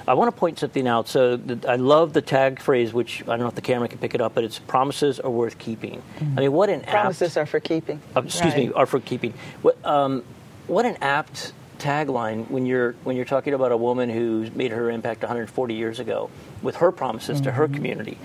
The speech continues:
Speaker 1: and how you're carrying those forward. I'd love to hear anything else behind that tagline, and then tell us a little bit about what are some of the specific things you're, you're doing at retail and trying to get the word out, um, and then obviously how people can, can help.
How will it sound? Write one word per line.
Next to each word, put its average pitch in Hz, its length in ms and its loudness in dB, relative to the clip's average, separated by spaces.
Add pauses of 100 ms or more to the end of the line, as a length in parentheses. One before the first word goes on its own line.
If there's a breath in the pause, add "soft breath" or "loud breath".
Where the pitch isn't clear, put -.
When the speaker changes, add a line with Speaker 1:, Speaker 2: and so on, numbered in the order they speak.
(240 loud breath)
Speaker 1:
and 135 100 -2
how 123 120 2
you're 120 240 0
carrying 117 360 0
those 113 140 -4
forward. 110 280 0 (360 loud breath)
I'd 135 100 4
love 170 160 6
to 175 60 2
hear 156 240 6
anything 185 320 2
else 156 240 -2
behind 139 480 0
that 143 160 -2
tagline, 127 580 0 (260 loud breath)
and 143 120 2
then 143 80 4
tell 156 220 0
us 165 120 -2
a 165 60 0
little 151 180 2
bit 139 140 2
about 120 360 2
what 131 260 4 (380 loud breath)
are 120 140 2
some 143 180 0
of 139 60 2
the 123 60 -4
specific 139 500 -2
things 123 320 -2
you're, 120 460 4
you're 123 160 -4
doing 123 360 0
at 113 120 -6
retail 131 560 4
and 120 100 -2
trying 127 160 -2
to 123 80 -4
get 117 140 -4
the 123 80 -4
word 117 280 2
out, 107 300 2 (460 loud breath)
um, 113 180 -4
and 117 160 -4
then 113 80 -4
obviously 117 380 -4
how 110 160 -4
people 120 260 -8
can, 107 300 -8 (100)
can 107 140 -8
help. 123 260 -4